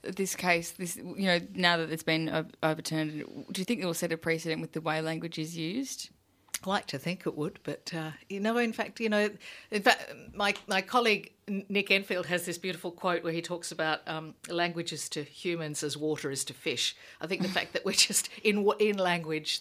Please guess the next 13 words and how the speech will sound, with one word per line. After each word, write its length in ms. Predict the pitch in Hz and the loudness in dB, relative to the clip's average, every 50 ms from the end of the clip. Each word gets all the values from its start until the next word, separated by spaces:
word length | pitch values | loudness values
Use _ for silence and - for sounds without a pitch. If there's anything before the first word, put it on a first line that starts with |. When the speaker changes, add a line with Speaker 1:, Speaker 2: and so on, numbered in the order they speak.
| - - | -6 -8
Speaker 2:
it 160 | - 123 131 | -10 -6 -4
often 260 | 165 160 160 - 165 151 | -4 -4 -4 -4 -8 -4
gets 260 | - 160 - - 175 | -4 -4 -2 0 0
overlooked, 580 | 160 156 147 151 143 151 - - - - - - - - - - - | 0 0 0 -2 -2 -4 -4 -6 -6 -10 -10 -10 -10 -16 -14 -6 -2
and 200 | 156 160 160 156 | 0 0 2 0
linguistic 420 | 156 151 156 156 - - 160 - | 0 0 0 0 0 0 2 2
evidence 640 | 160 156 151 156 160 151 - - - - - - - - - - | 2 0 0 0 -4 -4 -4 -4 -4 -4 -4 -4 -6 -10 -10 -8
in 100 | 156 147 | -8 -8
a 60 | 139 | -6
courtroom 480 | - - 170 160 - - 156 151 151 | -4 -2 -2 -2 0 -2 -4 -4 -4
is 160 | 147 143 - - | -6 -6 -6 -8
often 280 | 143 - - 151 147 | -8 -8 -8 -8 -6
not 160 | 139 139 - | -6 -8 -8